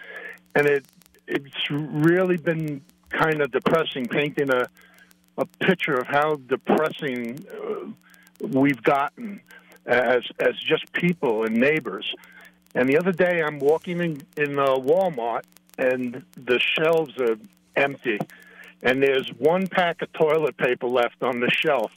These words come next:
And this guy goes down the, the aisle, grabs this pack of toilet paper off the shelf,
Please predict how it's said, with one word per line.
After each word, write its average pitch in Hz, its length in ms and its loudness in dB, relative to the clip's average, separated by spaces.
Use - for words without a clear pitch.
And 131 120 0
this 135 200 2
guy 160 420 0
goes 135 300 0
down 170 400 2
the, 156 360 2
the 139 140 4
aisle, 143 440 0
grabs 160 420 2
this 160 180 -2
pack 165 280 0
of - 100 -8
toilet 165 420 0
paper 139 360 0
off 143 120 -2
the 143 80 -4
shelf, 147 340 0